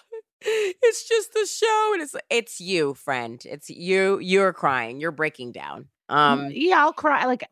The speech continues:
Speaker 2: friendship, people succeeding. If you win Top Chef, I'm gonna cry. Like,
Speaker 1: Lisa,
Speaker 2: I'm there for
Speaker 1: get,
Speaker 2: it.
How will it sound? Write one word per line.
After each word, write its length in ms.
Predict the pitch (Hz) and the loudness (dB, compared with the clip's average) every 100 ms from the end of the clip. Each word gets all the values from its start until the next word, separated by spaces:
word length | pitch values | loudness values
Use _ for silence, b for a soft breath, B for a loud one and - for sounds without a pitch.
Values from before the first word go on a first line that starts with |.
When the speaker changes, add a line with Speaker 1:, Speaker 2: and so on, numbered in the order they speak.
| - | 0
Speaker 2:
friendship, 760 | 226 240 214 247 240 233 240 | 2 2 0 0 2 2 2
people 260 | 233 269 269 | 0 0 0
succeeding. 720 | - 240 - 220 240 240 226 | -2 -6 -4 0 4 4 4
If 100 | 220 | 2
you 140 | 233 262 | 2 2
win 180 | 320 269 | 2 4
Top 240 | 233 208 | 2 2
Chef, 400 | - 202 170 - | 0 0 0 -2
I'm 180 | 156 233 | 0 2
gonna 160 | 269 | 2
cry. 460 | 233 196 180 90 - _ _ _ _ _ _ _ | 2 4 2 0 -10 _ _ _ _ _ _ _
Like, 120 | 202 170 | 2 4
Speaker 1:
Lisa, 140 | 156 | 6
Speaker 2:
I'm 220 | 185 208 | 6 6
there 240 | 196 202 185 | 4 4 2
for 160 | 180 | 0
Speaker 1:
get, 280 | 180 180 - | 2 2 0
Speaker 2:
it. 100 | - | -8